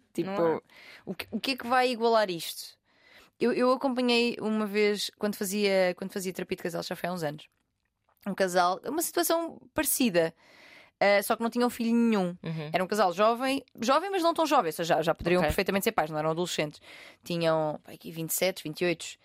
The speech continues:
Speaker 1: Ela engravidou e ele achou que não era o momento ainda para serem pais,
Speaker 2: Uhum.
Speaker 1: pela, pela vida profissional, pela, por tudo isso. E então decidiram,
Speaker 2: Hum,
Speaker 1: entre aspas,
Speaker 2: ok.
Speaker 1: não ter esse bebé. Só que depois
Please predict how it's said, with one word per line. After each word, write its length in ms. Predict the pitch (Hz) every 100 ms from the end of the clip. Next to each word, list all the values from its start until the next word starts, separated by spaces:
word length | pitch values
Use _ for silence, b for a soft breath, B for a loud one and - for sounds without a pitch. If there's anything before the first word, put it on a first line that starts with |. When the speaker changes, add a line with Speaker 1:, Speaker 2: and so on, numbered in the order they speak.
| b b b -
Speaker 1:
Ela 180 | 233 233
engravidou 760 | 226 214 208 233 233 240 247 _ _ _
e 100 | 208 233
ele 100 | 226
achou 300 | - 233 226
que 140 | -
não 120 | 226
era 140 | 220 214
o 20 |
momento 300 | 220 214 214
ainda 160 | 208 202
para 140 | 202
serem 240 | - 202 202
pais, 400 | 214 226 285 185
Speaker 2:
Uhum. 260 | 180 190
Speaker 1:
pela, 200 | 202 165
pela 180 | - 165
vida 160 | 156 151
profissional, 680 | - 202 285 277 277 254 202
pela, 260 | - 160
por 160 | - -
tudo 200 | 180 175
isso. 340 | 196 220 - - b b b b b b b _ _ _ _ _
E 60 | 226
então 300 | 220 233 240 _ -
decidiram, 1040 | - - 226 170 214 208 196 214 233 311 _ _ _ _ _ _ _ _
Speaker 2:
Hum, 360 | - 151 147 151 196
Speaker 1:
entre 340 | 240 160 160
aspas, 300 | 165 160 160 254
Speaker 2:
ok. 360 | 165 151 170 220 - -
Speaker 1:
não 260 | 220 240
ter 180 | 247 240
esse 180 | 240 -
bebé. 400 | 214 170 151 165 _ _ _ b b b
Só 160 | - 180
que 80 | -
depois 520 | - 208 214 233